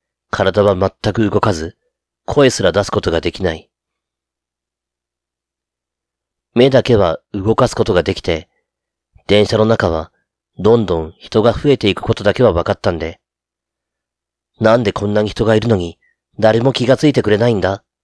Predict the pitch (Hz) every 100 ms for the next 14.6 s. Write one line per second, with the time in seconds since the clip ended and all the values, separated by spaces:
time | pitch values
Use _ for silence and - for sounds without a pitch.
0 | _ _ _ - 101 82 78 _ _ -
1 | - - - 104 107 113 - 101 76 -
2 | _ _ _ _ _ _ _ _ _ _
3 | _ _ _ _ _ _ _ - 98 98
4 | 95 _ _ _ _ 110 139 120 98 -
5 | 104 90 104 123 107 90 92 80 80 _
6 | _ _ 101 - 117 127 120 90 92 85
7 | 80 _ _ _ - 98 - 107 104 104
8 | 110 101 95 101 104 101 107 98 82 80
9 | _ _ _ _ _ _ _ _ _ _
10 | _ - 98 117 131 123 110 127 120 120
11 | 120 117 - 143 90 90 90 - 107 -
12 | 82 - _ _ _ _ _ 95 110 127
13 | 101 - 85 104 120 92 80 80 98 110
14 | 95 - 95 92 85 80